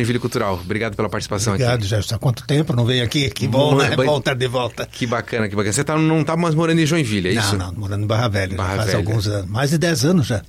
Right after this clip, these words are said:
Speaker 1: Que bom.
Speaker 2: É.
Speaker 1: Pois é, né?
Speaker 2: Mais de dez
Speaker 1: Mas
Speaker 2: anos.
Speaker 1: fruto de aposentadoria?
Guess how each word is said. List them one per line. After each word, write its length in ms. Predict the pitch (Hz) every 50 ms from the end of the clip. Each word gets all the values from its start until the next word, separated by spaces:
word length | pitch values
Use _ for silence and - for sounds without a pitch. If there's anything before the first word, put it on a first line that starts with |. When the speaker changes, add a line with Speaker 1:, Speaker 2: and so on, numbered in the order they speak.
| - -
Speaker 1:
Que 100 | - 104
bom. 280 | 87 98 95 90 85 73 - - - - - - -
Speaker 2:
É. 60 | - - -
Speaker 1:
Pois 240 | 139 147 127 110
é, 140 | 160 185 175
né? 180 | 160 170 160 - - - - - - -
Speaker 2:
Mais 240 | 101 107 107 101 101
de 80 | 107
dez 240 | 110 120 156 147 -
Speaker 1:
Mas 140 | - 123 113
Speaker 2:
anos. 200 | 117 101 - - - - - - - - - - -
Speaker 1:
fruto 280 | - - 185 208 175 165
de 80 | 139 135
aposentadoria? 840 | - 120 110 101 104 104 101 90 101 120 170 220 220 156 113 95